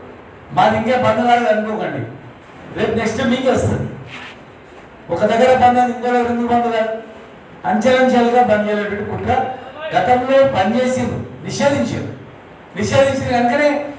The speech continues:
ఇవాళ మనం నమ్ముతున్నాం, మళ్ళా పేపర్లు ఇస్తుందంటే బంద్ అయిపోయాయి.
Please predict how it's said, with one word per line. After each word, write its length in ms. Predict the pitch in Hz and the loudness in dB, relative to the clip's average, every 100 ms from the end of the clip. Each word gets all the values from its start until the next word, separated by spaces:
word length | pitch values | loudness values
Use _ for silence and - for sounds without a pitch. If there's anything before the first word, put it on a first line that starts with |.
| - | -2
ఇవాళ 200 | 226 262 | 2 4
మనం 220 | 254 262 | 4 4
నమ్ముతున్నాం, 640 | 233 240 - 233 - - - - | 4 2 0 -2 -2 -6 -12 -2
మళ్ళా 280 | 190 240 247 | 2 2 2
పేపర్లు 360 | 233 233 233 | 2 0 0
ఇస్తుందంటే 340 | 214 - 240 254 | -2 -2 -2 0
బంద్ 280 | 214 214 | 2 2
అయిపోయాయి. 560 | 214 190 190 180 156 - | 2 2 0 -2 -2 -6